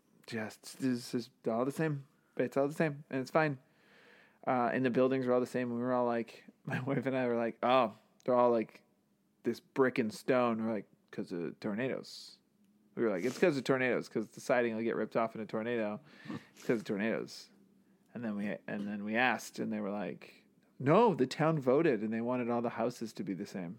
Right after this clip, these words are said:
And we were like, "Come on, guys. Like, everything already is the same.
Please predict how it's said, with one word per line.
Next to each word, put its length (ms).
And 120
we 60
were 120
like, 140
"Come 220
on, 280
guys. 480
Like, 140
everything 380
already 320
is 160
the 80
same. 420